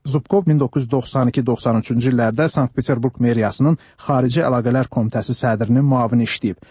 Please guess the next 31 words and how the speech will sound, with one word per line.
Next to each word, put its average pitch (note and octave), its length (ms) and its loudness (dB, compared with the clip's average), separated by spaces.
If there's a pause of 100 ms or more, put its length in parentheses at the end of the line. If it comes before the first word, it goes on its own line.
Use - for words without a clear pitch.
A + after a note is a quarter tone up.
(140)
Daha E3+ 120 2
sonra E3+ 240 0
altı D3 380 -2
il, A2 100 -2
min C3+ 160 0
doqquz B2+ 240 -2
yüz A2 80 -8
doxsan B2 320 0
doqquzuncu A#2+ 480 0
ilə B2 160 0
qədər B2+ 240 0 (240)
dövlət D3 340 0
vergi B2+ 360 0
müfəttişliyinin B2 680 0
Sankt-Peterburg B2+ 800 -2
üzrə C3 300 0 (180)
müfəttişliyinə A#2+ 720 0
rəhbərlik A#2 540 -2
eləyib. F2 180 -10 (360)
İki - 140 -2
min D3+ 200 4
bir, D#3 100 2
iki - 160 -4
min C3+ 140 2
dördüncü A#2+ 420 0
illərdə B2 320 0
maliyyə C3 400 0
nazirinin A#2 540 -2
birinci C3 340 0
müavini G#2+ 400 0
işləyib. - 320 -6